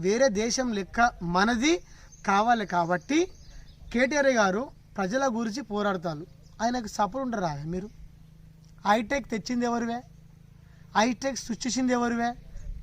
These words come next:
తెలంగాణ మారింది ఎవరి వల్లనే? కల్వకుంట్ల చంద్రశేఖరరావు వల్ల.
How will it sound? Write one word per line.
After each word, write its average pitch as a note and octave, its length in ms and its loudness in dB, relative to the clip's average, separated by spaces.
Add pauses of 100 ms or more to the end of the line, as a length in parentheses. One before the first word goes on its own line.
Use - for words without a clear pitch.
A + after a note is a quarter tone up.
తెలంగాణ C4 360 4 (180)
మారింది C4 400 6
ఎవరి B3 240 2
వల్లనే? A#3+ 300 0 (580)
కల్వకుంట్ల G#3+ 500 -2
చంద్రశేఖరరావు F3+ 640 -6
వల్ల. C#3 120 -16